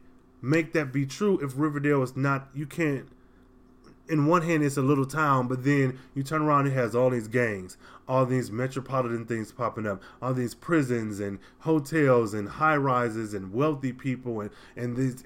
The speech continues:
the reach is far and wide, but he's the only gay in town? How the fuck is that possible? Also, is he the only gay in town, or do you have him hooking up with dudes in the woods? He can't be the only person who's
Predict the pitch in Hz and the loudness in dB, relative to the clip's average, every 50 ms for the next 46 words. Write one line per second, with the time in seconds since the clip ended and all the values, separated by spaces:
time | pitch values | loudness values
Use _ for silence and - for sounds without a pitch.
0 | 127 127 123 117 120 117 117 123 165 190 147 - 131 117 - - - 151 147 139 | -14 -12 -8 -4 -4 -2 2 2 2 2 2 -2 -8 -8 -6 -2 0 2 2 4
1 | 139 131 131 139 143 139 123 113 107 117 117 117 139 131 131 110 113 104 107 120 | 2 2 2 2 2 2 2 0 -2 -6 -6 -4 -4 -4 -4 -4 -6 -6 -4 -4
2 | 117 113 110 104 95 110 110 110 113 117 117 127 131 135 120 117 113 107 - 120 | -4 -4 -6 -4 -4 -2 -2 0 0 -2 -2 -4 -6 -8 -8 -8 -8 -8 -8 -8
3 | 117 120 123 135 143 147 139 139 - - - - - - - - - - - - | -6 -4 -4 -4 -6 -6 -8 -14 -18 -20 -20 -20 -20 -20 -20 -20 -20 -20 -20 -20
4 | _ - _ _ _ _ - - - 180 180 170 170 - - 170 156 - 135 117 | _ -20 _ _ _ _ -8 -2 0 0 2 2 0 0 2 2 2 2 0 -4
5 | 117 123 113 - 135 127 123 117 - - 90 87 - - - - - - - - | -4 -4 -4 -2 -2 -2 -2 -4 -6 -14 -16 -16 -16 -18 -20 -20 -20 -12 -4 0
6 | 156 175 160 - - 135 127 127 131 - - - - _ _ _ _ - 139 139 | 0 0 0 4 6 6 6 6 4 0 -10 -20 -20 _ _ _ _ -4 -2 -2
7 | 135 143 170 147 156 147 151 151 143 135 147 147 147 147 139 156 165 160 160 123 | 0 0 0 2 2 4 4 2 2 2 2 2 0 0 -2 -2 -2 -2 -2 -2
8 | 139 143 160 160 151 143 147 135 143 135 127 - 156 151 - 143 143 135 127 127 | -2 -2 -2 -2 -2 -2 -2 -2 -2 -4 -2 -2 -4 -2 -2 0 -2 -2 -2 -4
9 | 123 123 127 127 120 113 117 113 113 107 127 156 156 143 117 98 92 - - - | -4 -2 -2 -2 -2 -4 -6 -6 -6 -4 0 2 4 4 2 2 -2 -6 -12 -20
10 | - - - - - 170 156 - 185 180 160 156 170 143 156 135 151 147 143 139 | -20 -20 -18 -12 -10 -8 -4 -2 0 0 0 0 0 -2 0 0 0 -2 -2 -2
11 | 147 143 131 135 117 107 131 123 120 120 | -2 -2 -2 -4 -6 -4 -4 -4 -4 -4